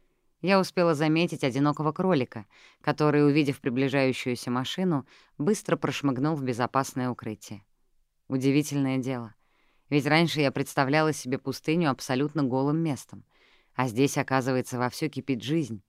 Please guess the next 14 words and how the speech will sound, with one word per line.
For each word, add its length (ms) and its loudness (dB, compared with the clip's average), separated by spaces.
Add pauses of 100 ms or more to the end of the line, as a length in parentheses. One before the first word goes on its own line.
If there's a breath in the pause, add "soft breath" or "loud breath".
(140)
расцвеченная 640 0
сотнями 460 -2
самых 380 0
разных 360 -2
красок 460 -6
и 40 -6
оттенков. 640 -10 (1120)
Аризонская 680 4
пустыня 580 0
почему-то 460 -2
всегда 380 0
напоминает 600 0
мне 280 0
Африку. 480 -10